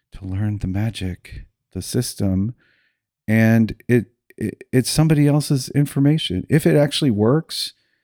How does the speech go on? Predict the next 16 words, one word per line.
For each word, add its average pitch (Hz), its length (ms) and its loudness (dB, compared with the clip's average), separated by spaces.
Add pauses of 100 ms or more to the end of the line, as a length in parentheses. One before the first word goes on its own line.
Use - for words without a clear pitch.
(120)
somebody 139 460 4
else 104 420 -2 (500)
also 117 380 2
did 95 220 2
it, 85 220 -2 (300)
okay? 113 540 0
'Cause 120 200 -2
the 123 40 0
human 139 260 4
body 110 200 0
is 95 120 -2
like 92 220 -4
that. 85 160 -6
It 90 100 -6
doesn't 117 300 0
know, 107 380 2